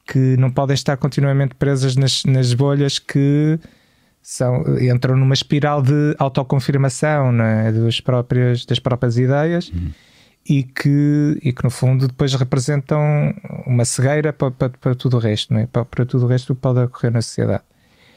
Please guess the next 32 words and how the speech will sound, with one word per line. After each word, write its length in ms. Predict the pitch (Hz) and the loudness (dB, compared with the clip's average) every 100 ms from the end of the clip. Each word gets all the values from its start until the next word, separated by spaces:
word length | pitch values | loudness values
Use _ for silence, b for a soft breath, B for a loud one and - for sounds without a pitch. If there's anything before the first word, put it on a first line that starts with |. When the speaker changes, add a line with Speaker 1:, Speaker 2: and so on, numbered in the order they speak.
| b b b - | b b b -2
Speaker 2:
Mas 100 | 147 | 0
o 20 | 190 | 2
Speaker 1:
E 20 | |
Speaker 2:
problema, 260 | 185 113 | 2 0
Tiago, 320 | - 113 131 - | 0 0 0 -2
é, 100 | 92 | 0
e 100 | 92 | 0
há 40 | 92 | 0
pouco 100 | 110 | 0
estávamos 180 | 110 98 | 0 0
a 40 | |
falar 100 | 107 | 0
de 40 | 98 | 2
alguém 200 | 113 120 | 0 0
que 160 | 113 | 0
é 80 | 104 | 0
arrependido, 560 | 101 - 95 90 80 76 | 0 0 2 2 2 2
não 80 | |
é? 60 | 78 | 2
Mas 200 | 92 92 | 2 0
os, 260 | 107 - 104 B B B B | -2 -2 -4 B B B B
eh, 280 | 95 90 90 - _ 147 - - - _ | 0 0 -2 -8 _ -18 -18 -20 -20 _
é 100 | - | -2
difícil 440 | 87 98 143 123 98 | 0 0 0 -2 -2
quando 140 | 95 | 0
alguém 140 | 87 90 | 0 -2
escolhe 640 | - 92 87 80 76 73 - _ - | 0 0 2 2 0 -2 -8 _ -2
uma, 520 | 85 80 78 76 104 | 0 2 2 0 -2
uma 200 | 85 78 | 0 -2
cor, 300 | - 92 101 | 0 0 0
não 100 | 80 | 0
é? 200 | 76 82 | 0 -2